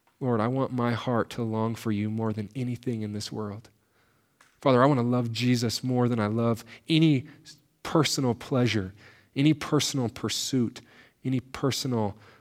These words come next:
desire of any kind, God. Would you fill collectively our hearts with such a love for Christ and what he has done?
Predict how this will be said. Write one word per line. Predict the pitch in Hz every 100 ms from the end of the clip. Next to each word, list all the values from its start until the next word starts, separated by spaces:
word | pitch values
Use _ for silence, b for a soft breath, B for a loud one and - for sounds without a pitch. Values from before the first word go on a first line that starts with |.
| B
desire | 123 110 120 120 127 117
of | 107
any | 143 143
kind, | - - 143 139 113
God. | 113 98 98 B B
Would | 135 117
you | 180
fill | - 190 180 151
collectively | - 151 151 165 131 117
our | 151
hearts | 143 - 147 120 -
with | 127
such | - 147
a | 127
love | 120 127 123
for | 117
Christ | - 139 123 127 - 131
and | 117
what | 120
he | 107
has | 104
done? | 120 120 123